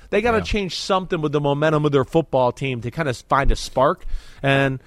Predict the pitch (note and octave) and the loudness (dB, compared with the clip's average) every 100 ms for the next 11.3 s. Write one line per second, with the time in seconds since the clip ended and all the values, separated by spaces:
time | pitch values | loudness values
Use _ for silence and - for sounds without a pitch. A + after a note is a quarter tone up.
0 | - - D3 E3+ D#3+ D#3+ F#3 D3+ - D3+ | -6 -2 0 -2 0 0 0 -2 -2 -4
1 | C3+ - D3+ D3 - C3 G3 - A#2+ G#2+ | -4 -4 -2 -2 0 0 0 -2 -8 -8
2 | G#2+ - G#2 F2+ B2+ C#3 D3+ C#3 A2 B2+ | -8 -8 -8 -6 -4 0 0 0 0 0
3 | A#2 G#2 A2 G#2 G#2 G2+ F#2 G2+ E2 - | 0 0 0 0 -2 -4 -4 -4 -6 -8
4 | A2 F#2 F2+ E2+ E2+ C3+ A#3+ - G#2+ G2+ | -6 -6 -6 -10 -2 -2 -2 -4 -4 -4
5 | G2+ G2 F#2+ F3+ G#3 G#2 F#2+ G#2+ A#2 A2 | -4 -4 -4 -4 -2 -4 -6 -2 0 2
6 | G2+ G2 F#2 A2 G2+ G#2+ G2+ B2+ B2+ G#2+ | 0 -2 -4 -6 -6 -6 -2 2 4 2
7 | A#2+ F#3 A#3 C3+ F3+ A3+ C#3+ C#3+ A2 G#2+ | 4 4 6 6 6 4 4 4 4 2
8 | C#3 C#3+ C3 A2 E3 G3+ F#3+ B2 C3 G3+ | 0 2 2 4 2 2 0 0 0 -2
9 | - G#3+ A3 - F#3 - D#3 C3+ A#2 D#3 | -2 -2 -2 -2 -8 -8 -4 -4 -4 -4
10 | F#3 F#3 G3+ F3+ C#3 C3+ B2+ C3+ B2 A#2 | -6 -6 -6 -4 -2 -2 -2 -4 -4 -4
11 | G#2 F2 | -4 -6